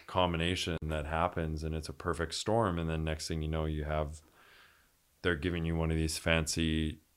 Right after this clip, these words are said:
disorders and labels, like you have bipolar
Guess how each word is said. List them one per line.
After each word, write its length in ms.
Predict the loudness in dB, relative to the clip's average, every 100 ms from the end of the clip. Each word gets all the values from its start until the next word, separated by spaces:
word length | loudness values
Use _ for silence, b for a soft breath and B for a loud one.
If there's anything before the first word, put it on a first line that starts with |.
| _
disorders 920 | -4 -2 0 2 4 4 2 0 -4 -8 _
and 240 | -4 -2 2
labels, 500 | 2 4 2 2 0
like 240 | -4 -2
you 100 | -4
have 280 | -2 -4 -2
bipolar 540 | -2 -2 -2 -2 0